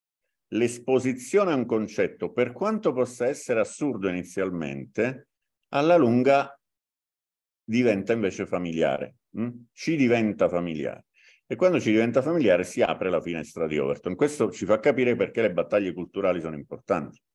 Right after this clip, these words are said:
e perché le battaglie sui valori sono importanti per, e anche le battaglie sul linguaggio, appunto, sono importanti, perché il linguaggio alla fine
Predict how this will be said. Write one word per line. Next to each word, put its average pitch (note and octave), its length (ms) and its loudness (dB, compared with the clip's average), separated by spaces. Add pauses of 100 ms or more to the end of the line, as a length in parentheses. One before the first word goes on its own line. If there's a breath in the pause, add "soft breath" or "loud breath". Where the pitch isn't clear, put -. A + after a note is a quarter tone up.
(680)
e F2 120 -10
perché F#2 260 2
le F#2+ 100 4
battaglie F2+ 400 2
sui E2+ 140 -2
valori F2+ 400 4
sono E2+ 140 -2
importanti B2 840 -2
per, A2+ 360 0
e A2 120 4
anche C#3 240 0
le G2+ 60 -2
battaglie C3 320 -4
sul C3 140 -6
linguaggio, C3+ 580 -6 (120)
appunto, - 340 -18
sono D#2+ 140 -2
importanti, - 600 -6
perché F#2 220 -4
il F#2+ 60 2
linguaggio F#2 360 4
alla F#2+ 160 4
fine D#2 380 -4